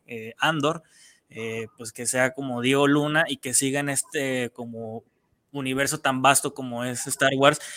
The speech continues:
sobre todo teniendo series como el Ma-,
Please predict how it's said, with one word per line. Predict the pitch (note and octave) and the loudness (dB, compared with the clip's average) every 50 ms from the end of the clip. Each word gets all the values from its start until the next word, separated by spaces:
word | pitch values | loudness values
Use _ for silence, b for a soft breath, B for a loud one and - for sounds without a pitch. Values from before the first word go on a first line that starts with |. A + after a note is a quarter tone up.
| B B | B B
sobre | - C#3 C#3 C3 | 2 2 2 4
todo | C3+ - D3 D#3+ E3+ E3 | 4 6 6 6 6 4
teniendo | D#3+ D3 C#3+ C#3+ D3 D#3+ D#3 D#3 D#3 | 2 0 0 0 -2 0 0 2 4
series | - - D3+ D3 D3 D#3 E3 D3+ - B B B B B | 4 4 4 2 2 2 0 0 -2 B B B B B
como | - B2+ A#2+ A#2+ A#2+ B2 | -10 -8 -6 -6 -4 -4
el | A#2+ B2 | -4 -4
Ma-, | B2 | -4